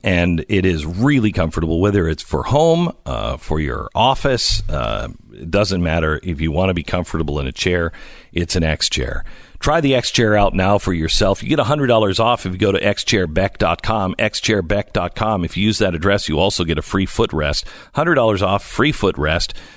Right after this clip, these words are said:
money-back guarantee. Call eight four four four X chair. Use the promo code BECK, eight four four four X chair, or X chair beck dot com. Gosh, I'm so tired of this Trump investigation stuff.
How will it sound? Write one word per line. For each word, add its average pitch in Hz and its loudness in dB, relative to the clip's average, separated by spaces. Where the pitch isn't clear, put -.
money-back 107 2
guarantee. 90 0
Call 87 0
eight 131 0
four 123 2
four 113 2
four 120 2
X 107 0
chair. 71 -2
Use 117 2
the - -2
promo 104 0
code 87 0
BECK, 76 -2
eight 120 -2
four 113 2
four 92 0
four 123 2
X 117 0
chair, 67 -2
or 107 2
X - -2
chair 120 2
beck 85 -2
dot 87 0
com. 85 -6
Gosh, 117 0
I'm 95 0
so 101 0
tired 87 0
of 78 -4
this 82 -2
Trump 80 0
investigation 76 -4
stuff. 71 -6